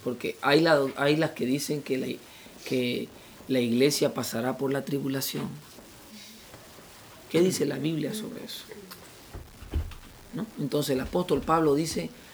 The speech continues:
hay que entender a la iglesia como un misterio.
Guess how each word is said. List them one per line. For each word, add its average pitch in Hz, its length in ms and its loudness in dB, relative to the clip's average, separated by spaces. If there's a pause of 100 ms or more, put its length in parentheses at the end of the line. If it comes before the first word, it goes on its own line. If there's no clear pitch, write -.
(200)
hay 208 200 6
que 185 120 -2
entender 139 420 2
a 165 60 4
la 135 100 4
iglesia 147 580 0 (120)
como 131 380 -2
un 180 120 2
misterio. 151 640 -4